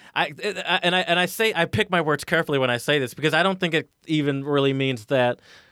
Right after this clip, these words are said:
Like, you don't have to be an amazing player or some sort of virtuoso to have chops. I, th-, I think it's more like, um, it's like, "Oh, wow, that person's got chops. Like, that person can hold a tune. That person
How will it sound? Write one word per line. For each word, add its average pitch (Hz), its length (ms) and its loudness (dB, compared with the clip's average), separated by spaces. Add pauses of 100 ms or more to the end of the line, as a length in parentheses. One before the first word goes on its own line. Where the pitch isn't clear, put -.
Like, 143 280 0
you 165 80 4
don't 185 120 2
have 165 180 0
to 156 60 2
be 139 180 2
an 127 100 4
amazing 120 460 2
player 123 320 2
or 104 40 -2
some 113 200 -6
sort 117 180 -2
of 104 80 -2
virtuoso 113 520 0
to 107 60 -4
have 95 140 -4
chops. 107 420 -2
I, 127 160 2
th-, - 120 -8 (280)
I 160 120 0
think 226 200 -2
it's 196 140 -2
more 175 200 2
like, 151 300 2
um, 123 480 0 (480)
it's 123 80 -6
like, 143 100 4
"Oh, 214 80 2
wow, 294 200 0
that 165 160 0
person's 139 240 -4
got 151 160 0
chops. 208 320 -2
Like, 139 100 -2
that 185 160 0
person 185 280 0
can 143 120 0
hold 156 260 2
a 165 60 2
tune. 180 260 0
That 165 200 0
person 135 400 -2